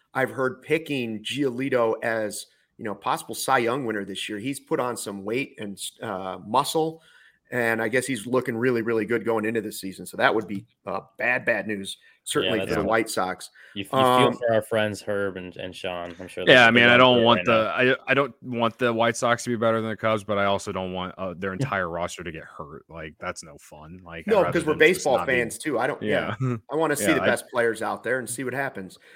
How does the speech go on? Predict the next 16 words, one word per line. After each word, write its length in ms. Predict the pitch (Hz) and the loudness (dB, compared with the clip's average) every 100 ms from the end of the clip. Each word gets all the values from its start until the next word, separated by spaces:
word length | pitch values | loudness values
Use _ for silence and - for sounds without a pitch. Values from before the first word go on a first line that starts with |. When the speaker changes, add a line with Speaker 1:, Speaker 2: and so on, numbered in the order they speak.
| - _ - | -20 _ -2
Speaker 3:
Right. 300 | 135 127 127 | 2 4 4
Speaker 1:
Um, 200 | 123 - _ - | 0 -6 _ -8
we 100 | 170 | -4
got 160 | - - | -2 -2
some 140 | 170 | 2
options 400 | 160 160 - 110 | 2 2 -4 -6
here 140 | 127 113 | -6 -6
for 160 | - | -6
the 60 | 117 | -4
last 320 | 120 123 - | -2 -4 -4
couple 200 | 120 107 | -8 -8
minutes. 340 | 104 95 - 156 | -8 -8 -8 -6
We 100 | 202 | -4
can 200 | 226 214 | -6 -10
talk 380 | - 139 131 - | -6 -6 -6 -10
about, 560 | 113 113 101 101 - | -4 -2 -2 -4 -8